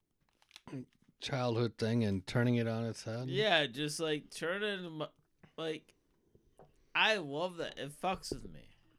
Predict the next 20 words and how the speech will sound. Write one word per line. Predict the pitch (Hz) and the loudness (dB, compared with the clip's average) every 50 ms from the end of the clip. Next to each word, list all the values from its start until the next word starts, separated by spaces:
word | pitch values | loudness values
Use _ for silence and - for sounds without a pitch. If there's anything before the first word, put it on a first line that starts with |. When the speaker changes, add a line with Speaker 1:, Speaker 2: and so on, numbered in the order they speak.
| _ _ _ - | _ _ _ -10
Speaker 1:
I, | - 131 | -8 -6
I | 135 - - 120 127 - - - - - - - - - | -6 -4 -4 -6 -6 -6 -10 -14 -20 -20 -20 -20 -16 -10
Speaker 2:
And | - 143 156 | -6 -4 -2
I | 160 | 0
love | 170 185 202 214 214 196 190 | 2 2 4 2 2 2 0
it | 170 151 - - 147 - - - | -4 -4 -4 -6 -14 -20 -8 -2
fucking | 185 190 170 147 - 180 156 | 0 0 0 -2 -4 -10 -8
with | 120 104 92 | -8 -8 -10
me, | 87 76 69 76 - - _ _ - | -12 -14 -14 -16 -18 -20 _ _ -8
to | - - | -4 0
Speaker 1:
I | 120 | 2
Speaker 2:
be | 143 | 2
Speaker 1:
like | 170 190 196 196 | 4 4 4 4
Speaker 2:
honest. | 196 196 | 2 0
Speaker 1:
it | 165 147 | -4 0
too, | - - 180 175 160 | 2 4 4 6 6
man. | 143 131 131 135 135 131 131 131 131 | 4 2 2 2 2 2 0 0 0
Like, | 131 131 131 131 117 - - - - - - - - - - - - - - - - - | 2 2 2 2 0 -2 -8 -8 -8 -6 -6 -8 -8 -8 -10 -12 -16 -18 -20 -18 -16 -16
<sighs> | - - _ _ _ _ _ - - - - - - _ - | -16 -16 _ _ _ _ _ -14 -12 -12 -12 -12 -16 _ -2
and, | - 175 190 196 185 170 143 | 4 6 8 8 8 6 2